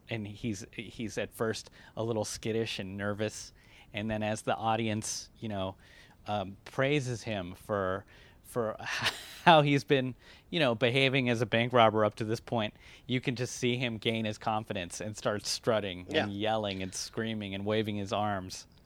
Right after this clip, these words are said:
Speaker 2: Also, his relationship with the main cop, uh, Charles Durning's character, like, becomes a little more, I mean, they put each other at ease in a way.
Speaker 1: Yes.
Speaker 2: Like, they know that no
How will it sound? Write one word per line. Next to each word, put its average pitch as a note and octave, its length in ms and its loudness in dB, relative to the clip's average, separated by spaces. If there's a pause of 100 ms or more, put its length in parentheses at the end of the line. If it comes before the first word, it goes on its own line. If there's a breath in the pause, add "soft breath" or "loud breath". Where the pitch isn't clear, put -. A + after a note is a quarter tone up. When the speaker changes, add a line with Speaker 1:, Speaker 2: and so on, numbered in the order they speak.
Speaker 2:
Also, G#3 280 0
his D#3+ 140 -2
relationship E3+ 500 0
with D3+ 140 -2
the C3+ 120 -2
main C3+ 300 0
cop, B2+ 460 0
uh, A2 100 -2
Charles A#2 300 0
Durning's B2 380 0
character, G#2+ 480 -4
like, G#2+ 240 -6 (200)
becomes D#3 360 2
a D#3+ 40 8
little E3+ 240 2
more, D#3+ 340 6
I - 40 -6
mean, D3 240 -2
they D#3 100 -4
put - 180 4
each D#3 140 0
other C#3+ 220 2
at A#2 140 -6
ease C#3 440 -4
in G#2 80 -8
a G2+ 60 -4
way. F2 300 -4 (220)
Speaker 1:
Yes. D3 300 10
Speaker 2:
Like, C#3+ 120 -4
they E3 160 -2
know D#3+ 160 4
that C#3+ 160 -2
no C3+ 340 2